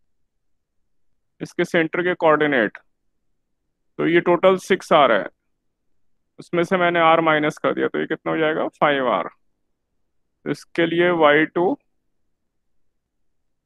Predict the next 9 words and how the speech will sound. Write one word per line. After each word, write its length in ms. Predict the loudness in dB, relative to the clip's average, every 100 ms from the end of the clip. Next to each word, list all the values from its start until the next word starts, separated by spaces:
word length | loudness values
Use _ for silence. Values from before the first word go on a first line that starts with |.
| -6
फ़ाइव 340 | -2 0 0 -2
आर, 220 | -4 -8 _ _ _ _ _ _ _ _ -4
और 120 | -2
वाई 280 | 2 4 4
वन 240 | 2 0
तो 200 | -2 -4 -2
ज़ीरो 340 | 0 2 4
है, 340 | 2 0 -4
यहाँ 260 | -2 0 0